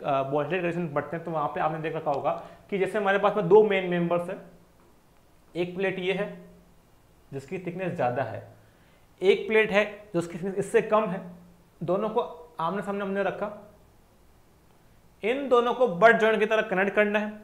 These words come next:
लेकिन हमारे पास में दिक्कत क्या है? दिक्कत ये है कि हमने नीचे तो हमने एक cover plate लगा दी, ठीक है, ये हम नीचे हमने cover plate लगा दी।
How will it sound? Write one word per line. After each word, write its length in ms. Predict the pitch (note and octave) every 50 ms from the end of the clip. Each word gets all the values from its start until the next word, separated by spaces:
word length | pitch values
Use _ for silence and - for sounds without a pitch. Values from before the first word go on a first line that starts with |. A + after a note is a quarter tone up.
| - - - - _ _
लेकिन 460 | D#3+ D#3+ F3+ F3+ A3 A3 A3 A3 - - - - - - -
हमारे 280 | D#3+ D#3 E3 F#3+ G#3
पास 160 | G3 G#3 G#3
में 100 | G#3 G3+
दिक्कत 380 | D#3+ E3 E3 - B3 A#3 - -
क्या 120 | - A3+ G#3
है? 180 | G#3 A3 G3+
दिक्कत 320 | E3 F3+ F3+ - A#3+ A#3 G#3+
ये 140 | G#3+ A3 A3
है 140 | G3+ G3+ G#3 G#3 G#3 - - - - - - -
कि 80 | - G3+
हमने 220 | F#3+ G3 A3 A#3
नीचे 340 | G3 F3 F3 F3 F3 C4 B3+
तो 100 | A#3+ B3
हमने 240 | A3+ A3+ A#3+ A#3+ A#3+
एक 180 | A#3 A#3 - - - - - - -
cover 160 | - F#3 G3+
plate 220 | G#3+ G#3+ G#3 G#3+ G3
लगा 240 | G#3+ G#3+ G#3 G3+ F#3
दी, 140 | - B2 G#2+ G#2 - - - - - - - - - - - - - - - - - - - - - - - - - - _ _ _ _
ठीक 140 | - G#3+ A3
है, 60 | E3
ये 160 | D3+ E3 F#3+ G3+
हम 100 | G3 G3+
नीचे 220 | G3 F#3 E3+ G3+
हमने 200 | F#3+ E3+ F3+ G3
cover 240 | - - E3+ F3 E3+
plate 140 | F3+ F3 E3+
लगा 220 | F3 D#3+ D3+ C3+
दी। 120 | A2 -